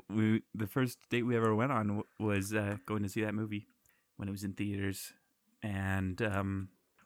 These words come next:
my sister, or, like, my mom had bought, like, a set of the Disney dolls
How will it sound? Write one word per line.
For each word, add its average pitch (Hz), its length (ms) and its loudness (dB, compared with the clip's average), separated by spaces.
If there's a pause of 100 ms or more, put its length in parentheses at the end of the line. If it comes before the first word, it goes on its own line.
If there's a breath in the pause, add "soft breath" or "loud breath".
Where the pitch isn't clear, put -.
(120)
my 98 560 8
sister, 101 840 6 (280)
or, 113 80 6
like, 104 160 8
my 104 120 6
mom 123 400 10
had 113 220 4
bought, 113 460 10 (320)
like, 101 240 0
a 92 340 8
set - 500 2 (380)
of 92 400 2 (420)
the 95 440 -4 (120)
Disney 98 680 2 (260)
dolls 95 640 -2